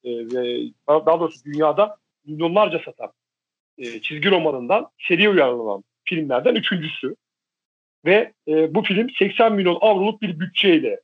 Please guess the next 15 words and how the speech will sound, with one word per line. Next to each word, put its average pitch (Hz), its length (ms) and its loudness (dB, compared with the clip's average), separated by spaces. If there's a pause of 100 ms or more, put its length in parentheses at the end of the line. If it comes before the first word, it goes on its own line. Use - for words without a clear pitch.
çekiliyor - 600 -8 (120)
ve 147 260 -4 (840)
o 170 140 2
döneme 175 320 4
kadar, 170 380 2
yani 139 100 2
o 160 140 2
dönem 180 240 4
içerisinde 135 560 -2
çekilmiş 180 480 -2
en 196 180 2
pahalı 185 260 4
Avrupa 175 420 2
filmi 120 280 -12
özelliği 107 480 -10